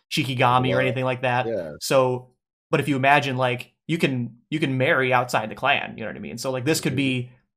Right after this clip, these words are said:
Speaker 1: this dude, his parents was, like, one Zenin and one person not Zenin clan, and that's how he inherited that technique, was from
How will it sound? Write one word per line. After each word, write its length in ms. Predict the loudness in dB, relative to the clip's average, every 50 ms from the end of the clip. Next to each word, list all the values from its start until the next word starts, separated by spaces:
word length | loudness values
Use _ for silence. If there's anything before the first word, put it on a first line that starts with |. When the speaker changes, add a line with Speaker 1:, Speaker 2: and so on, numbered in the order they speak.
| _ _
Speaker 1:
this 200 | -2 -2 -2 -2
dude, 540 | -2 -2 -2 -2 0 -2 -2 -4 -6 -8 -10 -16 _ _
his 240 | _ -2 -2 -2 -2
parents 520 | -4 -2 0 0 2 2 0 -2 -4 -6 -6
was, 180 | -6 -6 -4 -2
like, 220 | -4 -4 -4 -4
one 260 | 0 0 2 2 0
Zenin 580 | 0 0 0 0 0 -2 -4 -6 -6 -8 -10 -14 -18 _ _ -6
and 200 | -4 -2 -2 2
one 300 | 2 2 2 2 0 -2
person 420 | -4 -4 -4 -4 -4 -4 -2 0
not 340 | 2 2 0 0 -2 -8 _
Zenin 360 | -6 -4 -2 -2 -2 -4 -6 -6
clan, 440 | -4 -4 -4 -4 -4 -6 -8 -10 -12 _ _ -6
and 140 | -2 2 2
that's 160 | 2 2 2
how 180 | 0 0 0 0
he 180 | 0 -2 -2 -2
inherited 420 | -2 0 0 0 0 0 -2 0
that 180 | 0 0 0 0
technique, 380 | -4 -6 -4 -4 -6 -6 -4 -6
was 120 | -6 -4
from 260 | -4 -4 -4 -4 -8